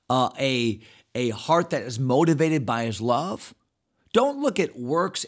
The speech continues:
as what I must do to please God. No, if you're saved, you, you please, God is pleased with you. You're his son. You have that identity.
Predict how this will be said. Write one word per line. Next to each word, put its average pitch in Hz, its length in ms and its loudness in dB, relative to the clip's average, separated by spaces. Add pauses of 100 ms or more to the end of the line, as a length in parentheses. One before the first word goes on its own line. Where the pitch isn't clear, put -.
as 135 280 -4
what 151 340 0
I 160 160 -2
must 156 320 -4
do 170 160 -2
to 131 80 -4
please 139 340 -6
God. 143 520 -4 (400)
No, 277 340 -4
if 151 180 -4
you're 220 160 -6
saved, 254 640 0 (380)
you, 214 360 -2
you 170 280 -4
please, 226 420 -6 (160)
God 180 280 4
is 226 120 2
pleased - 360 -2
with 160 180 2
you. - 180 -6 (260)
You're 180 200 4
his 196 200 4
son. - 440 0 (100)
You 165 160 2
have 165 220 4
that 165 200 2
identity. 180 720 -2